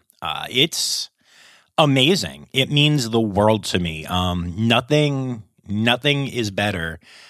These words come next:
than when I'm having a, a hard day or a, heck, even a great day, and I get some message from some awesome person that I don't know saying they've listened to every episode and they love it, or it's their favorite podcast, or, um,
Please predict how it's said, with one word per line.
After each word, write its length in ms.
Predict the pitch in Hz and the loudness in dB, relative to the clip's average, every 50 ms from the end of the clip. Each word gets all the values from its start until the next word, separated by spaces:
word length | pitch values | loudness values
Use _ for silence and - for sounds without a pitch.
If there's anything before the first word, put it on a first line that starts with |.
| - _ _ | -20 _ _
than 220 | 101 110 113 113 | -2 0 2 2
when 100 | 110 107 | 2 2
I'm 140 | 107 104 107 | 0 -2 0
having 400 | - 107 107 107 104 107 101 101 | 0 0 2 2 2 0 0 0
a, 260 | 92 92 92 90 85 - | 0 0 -2 -2 -4 -4
a 120 | 101 95 | -4 -2
hard 300 | - - 123 120 117 110 | 0 0 0 0 0 0
day 400 | 107 113 107 107 107 107 104 101 | 0 0 2 2 2 2 0 0
or 160 | 98 90 85 82 | -2 -2 -2 -4
a, 280 | 82 80 80 80 80 - - - | -4 -4 -6 -8 -10 -12 -16 -20
heck, 320 | - - - - 190 - | -6 -2 -2 -2 0 -2
even 180 | - 117 151 127 | -2 -2 -2 -2
a 60 | 98 | 0
great 240 | 90 110 185 190 - | 2 2 2 2 0
day, 320 | - 85 85 90 98 104 - _ _ _ _ _ _ _ _ | -4 -8 -8 -6 -8 -8 -10 _ _ _ _ _ _ _ _
and 160 | - 120 123 | -2 0 2
I 100 | 117 120 | 2 2
get 180 | 131 127 104 - | 2 2 0 0
some 260 | - - 127 139 139 | 0 2 2 2 4
message 420 | 131 123 120 - 135 131 131 - | 2 2 2 2 0 0 0 -2
from 200 | - - 107 101 | -4 -6 -6 -4
some 280 | - - 98 98 101 98 - | -2 0 0 0 -2 -4 -2
awesome 380 | 104 107 - - - 135 131 131 | 0 0 0 2 0 -2 0 2
person 400 | 127 117 117 - - 127 120 120 | 0 0 0 0 0 -2 0 0
that 100 | 101 98 | 0 0
I 80 | 98 | 0
don't 260 | 101 110 113 120 120 | 2 0 0 0 0
know 220 | 110 113 117 113 113 | 0 0 2 2 2
saying 380 | 113 - 113 110 110 110 110 | 0 2 2 4 4 4 2
they've 200 | 104 104 98 - | 0 0 -2 0
listened 340 | 127 143 127 - 127 123 123 | -2 -4 -2 -2 -2 0 0
to 140 | 117 104 - | 0 0 -2
every 300 | 110 104 101 101 113 - | -4 -4 -4 -6 0 0
episode 640 | 208 214 - 180 175 - - 170 165 165 170 170 135 | 0 0 2 -2 -2 0 2 4 4 6 6 4 4
and 140 | 104 95 95 | 2 0 0
they 80 | 95 | -2
love 260 | 95 143 190 196 165 | 2 4 4 4 4
it, 220 | 180 190 180 - - | 2 0 -2 -2 -4
or 180 | - 98 95 101 | -8 -10 -8 -8
it's 140 | 98 - - | -10 -10 -6
their 220 | 107 101 98 92 | -4 -4 -4 -4
favorite 480 | - - 147 135 135 123 127 - - - | -4 0 2 2 2 2 0 -2 0 2
podcast, 800 | 185 185 180 175 156 - 170 160 165 160 160 156 - - - - | 4 4 4 4 2 2 2 4 4 4 4 2 0 -4 -10 -8
or, 340 | 110 107 107 101 98 98 95 | -4 -4 -2 -2 -2 -2 -2
um, 460 | 98 98 95 95 92 92 92 92 | -2 -2 -2 -4 -4 -4 -6 -8